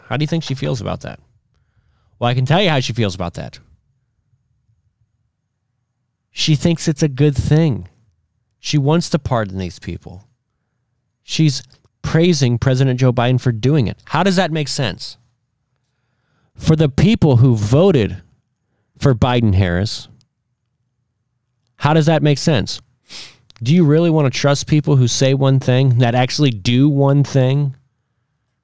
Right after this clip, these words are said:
and then do another? That's called flip-flopping. That's called doing whatever pleases, I guess, the radical left. And it's not just the radical left, but it's flip-flopping, and it's not good.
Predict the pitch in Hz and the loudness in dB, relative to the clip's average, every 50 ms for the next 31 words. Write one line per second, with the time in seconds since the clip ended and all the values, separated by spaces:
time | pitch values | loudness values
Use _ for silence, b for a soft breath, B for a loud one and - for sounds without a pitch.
0 | _ _ _ - 101 110 113 120 110 104 95 117 123 131 127 113 107 117 131 135 | _ _ _ -6 -4 -2 -2 0 -2 -2 -2 0 0 2 2 2 2 2 2 2
1 | 131 123 - - - 135 127 107 - - - 156 - - - - 123 101 95 - | 2 2 0 -2 -2 -2 -2 -2 -2 -2 -2 -2 -2 -2 -2 0 0 0 0 0
2 | - 73 50 - 107 - - 107 110 - - 147 139 123 110 95 - - 135 143 | -2 -4 -4 -6 -10 -6 -4 -4 -2 0 2 2 2 2 0 -2 0 2 4 4
3 | 151 151 151 151 151 135 - B B B B B B B B - 127 135 131 135 | 4 4 4 2 2 0 0 B B B B B B B B 0 2 2 4 2
4 | 123 - - - 139 139 143 143 127 131 135 135 135 120 117 - - - _ _ | 0 0 0 2 2 4 4 4 2 2 2 4 2 2 0 -4 -10 -14 _ _
5 | _ _ _ _ _ _ _ _ _ _ _ _ _ _ _ _ _ _ _ _ | _ _ _ _ _ _ _ _ _ _ _ _ _ _ _ _ _ _ _ _
6 | _ _ _ _ _ _ _ _ _ _ _ _ _ _ _ - 107 110 117 131 | _ _ _ _ _ _ _ _ _ _ _ _ _ _ _ -2 -2 2 2 2
7 | 131 - - 113 104 117 123 127 123 - 113 104 107 120 131 110 76 92 95 - | 0 2 0 0 2 2 2 2 0 0 0 0 2 2 2 0 0 -2 -2 0
8 | 123 120 120 117 117 - 160 165 139 - 143 135 127 - 117 107 117 120 123 120 | 0 2 2 0 2 2 0 2 2 2 0 0 0 0 0 2 2 2 2 0
9 | - - 107 110 127 123 120 - - - 117 110 104 - - - - 160 139 - | 0 0 2 2 2 2 2 0 0 0 0 0 -2 -6 -6 -2 0 0 0 0
10 | - - 135 120 120 - 127 113 110 107 95 90 _ _ _ _ _ _ _ _ | -2 0 0 2 2 2 2 2 2 0 -2 -4 _ _ _ _ _ _ _ _
11 | _ _ _ _ _ _ _ _ _ _ _ _ _ _ _ _ _ _ _ _ | _ _ _ _ _ _ _ _ _ _ _ _ _ _ _ _ _ _ _ _
12 | _ _ _ _ _ _ _ _ _ _ _ - 123 113 113 - - - 131 117 | _ _ _ _ _ _ _ _ _ _ _ -2 0 0 0 0 0 -2 0 0
13 | 113 - - 135 135 104 - - | 0 0 0 2 2 2 0 -4